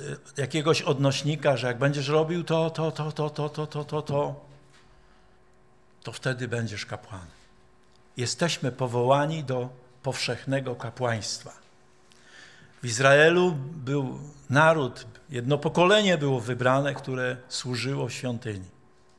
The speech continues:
Ale w Nowym Przymierzu, w Nowym Testamencie jest powszechne kapłaństwo. To nie jest tylko przywilej pastorów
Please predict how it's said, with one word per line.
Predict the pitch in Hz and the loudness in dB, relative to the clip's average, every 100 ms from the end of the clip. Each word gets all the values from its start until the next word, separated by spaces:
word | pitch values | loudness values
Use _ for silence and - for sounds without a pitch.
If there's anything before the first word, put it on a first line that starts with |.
| _ _ _ _ _ _ _ _ - _ - - | _ _ _ _ _ _ _ _ -20 _ -18 -8
Ale | 113 113 113 110 - _ _ - | -6 -4 -6 -8 -18 _ _ -4
w | - | 4
Nowym | 131 160 165 135 | 6 6 2 -2
Przymierzu, | - 120 113 104 98 - - - _ - - _ | -4 -4 -2 -4 -6 -14 -20 -20 _ -20 -20 _
w | 120 | -4
Nowym | 143 151 160 | 2 4 4
Testamencie | 151 139 - 110 104 95 - 120 - - - _ - - 160 | 0 -4 -4 -4 -4 -8 -12 -16 -18 -20 -20 _ -14 -14 -4
jest | 131 127 - - | -4 -2 -6 -8
powszechne | 120 - 139 120 131 113 | -8 -6 -4 -6 -8 -10
kapłaństwo. | 107 - 110 92 - - - - _ _ _ _ - - - - | -10 -8 -6 -6 -10 -14 -18 -20 _ _ _ _ -20 -20 -20 -12
To | - | 0
nie | 143 170 | 4 6
jest | 160 - - - - | 6 4 -6 -14 -8
tylko | 143 143 139 143 135 | -2 0 4 6 6
przywilej | 135 - 127 135 165 170 160 | 2 0 0 2 4 6 4
pastorów | - 143 - 151 156 170 180 170 - | 2 2 4 6 6 6 0 -2 -12